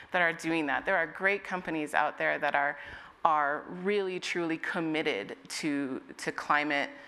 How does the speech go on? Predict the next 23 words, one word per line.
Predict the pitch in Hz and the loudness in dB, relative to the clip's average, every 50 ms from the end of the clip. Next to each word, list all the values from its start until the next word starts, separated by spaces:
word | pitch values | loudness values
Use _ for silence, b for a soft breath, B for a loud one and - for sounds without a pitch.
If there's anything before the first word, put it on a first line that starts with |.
| B B B B B B B B B B - - - - - - | B B B B B B B B B B -20 -20 -16 -12 -10 -4
to | - 208 180 | -2 0 0
addressing | - - 170 - 160 147 160 - - 165 156 | 0 0 0 2 2 0 0 0 -4 -2 -2
the | 151 143 | -2 -2
climate | - - 165 147 139 135 - - | 0 2 2 2 2 0 -4 -4
crisis. | - - 135 131 147 - - 92 85 - - - - - - - - | -2 -2 -2 -2 -2 -2 -4 -2 -2 -4 -6 -8 -12 -12 -6 0 2
Um, | 156 156 147 147 143 143 139 143 156 170 - B B B B B B B _ _ _ - - - - - _ _ _ _ _ _ _ - 160 170 | 2 4 4 2 2 0 -2 -4 -6 -10 -14 B B B B B B B _ _ _ -20 -20 -20 -20 -20 _ _ _ _ _ _ _ -20 -6 -2
but | - 190 165 | 0 2 2
I | 160 165 | 2 0
think | 170 - 185 185 175 | 0 -2 -2 0 2
there | 196 175 - | 2 2 4
are | - 160 165 - | 4 4 4 4
also | - 165 175 - 190 | 2 0 0 -2 -4
companies | 180 - - 175 165 175 170 170 - | -4 -2 -2 -2 -2 -2 -4 -2 -2
who | - | -2
are | 175 165 | -2 -2
still | - - 185 180 | -2 -2 -4 -2
trying | 175 - 185 175 | 0 0 0 -2
to | 170 | 0
figure | - 185 170 160 170 | 0 0 2 4 4
out | 160 156 | 4 2
a | 156 | 2
way | 151 156 160 160 | 0 0 -2 -2
to | 160 - - 165 156 151 147 | -2 -4 -4 -2 -2 -2 -2